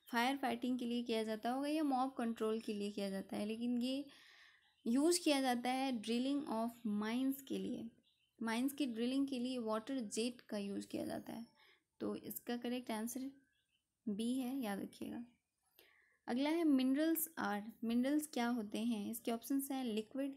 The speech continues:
इनऑर्गेनिक सॉलिड्स, gases and all of the above। मिनरल्स जो हैं वो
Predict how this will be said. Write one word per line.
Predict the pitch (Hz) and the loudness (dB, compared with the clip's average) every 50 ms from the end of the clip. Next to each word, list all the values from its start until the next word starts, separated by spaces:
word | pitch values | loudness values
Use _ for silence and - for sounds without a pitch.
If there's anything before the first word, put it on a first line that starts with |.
| - 277 | -6 -4
इनऑर्गेनिक | 214 220 214 214 214 208 214 220 226 240 240 | -2 -2 -2 -2 -2 -2 -2 -2 -2 -2 -4
सॉलिड्स, | - - 214 208 208 220 240 269 277 - - - - - - - - | -4 -2 -2 0 0 0 0 -2 -4 -6 -8 -12 -14 -20 -20 -10 -8
gases | 196 196 - 214 208 226 240 - - 294 311 - - - - _ _ _ _ - | -6 0 2 2 2 2 0 0 0 0 0 0 -2 -6 -8 _ _ _ _ -4
and | 220 233 240 285 - - | -2 -2 -2 -4 -4 -4
all | 202 208 202 208 208 | -2 -2 0 -2 -4
of | 202 196 | -4 -4
the | 208 202 196 190 | -4 -4 -4 -4
above। | 190 196 190 220 - _ _ _ _ _ _ - - _ - - - _ _ _ _ _ _ _ _ _ _ _ _ _ _ _ _ _ _ _ _ _ _ _ _ - | -4 -6 -8 -10 -12 _ _ _ _ _ _ -20 -20 _ -20 -20 -20 _ _ _ _ _ _ _ _ _ _ _ _ _ _ _ _ _ _ _ _ _ _ _ _ 2
मिनरल्स | 220 240 262 269 277 294 330 349 370 370 - | 4 4 6 6 6 6 6 4 4 2 0
जो | - 330 | 2 2
हैं | 339 330 320 277 262 269 | 2 4 2 2 2 0
वो | 277 262 269 285 302 302 302 - - | 0 0 0 0 0 0 -2 -4 -12